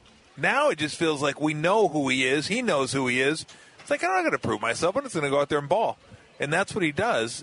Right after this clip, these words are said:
And it's, it's really fun to watch. Th-, those three guys out there at one time i-, is a nightmare for defenses. I mean, you have to be so on point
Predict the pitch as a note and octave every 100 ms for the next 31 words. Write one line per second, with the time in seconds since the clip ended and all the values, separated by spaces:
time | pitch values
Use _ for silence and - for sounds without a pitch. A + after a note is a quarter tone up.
0 | - B2+ C3 C3+ C3 B2+ A#2 E3 - -
1 | E3+ - D#3 G3 G3 - D3+ D3+ A#2 A#2
2 | C3 - G#2+ A#2 B2 D#3 G3+ - C3+ A#2+
3 | A#2+ A2+ A#2+ A#2 - A2+ G#2+ - - -
4 | - - - - B2 B2 B2+ B2+ G2 C3
5 | C3 A#2 G2 F2+ - - A#2+ A#2 A2 G#2
6 | G#2 G#2 A2+ A2+ A#2+ C3+ G#2 G2 E2+ F2
7 | - A2+ G#2 - A#2+ A#2 F2+ E2 - G2
8 | A2 A2+ C3+ E3 B2 B2+ A#2+ B2 G#2+ G2
9 | - - - C3+ C#3+ D#3 C#3+ A2 F#2+ F2+
10 | - C3+ A2+ F2+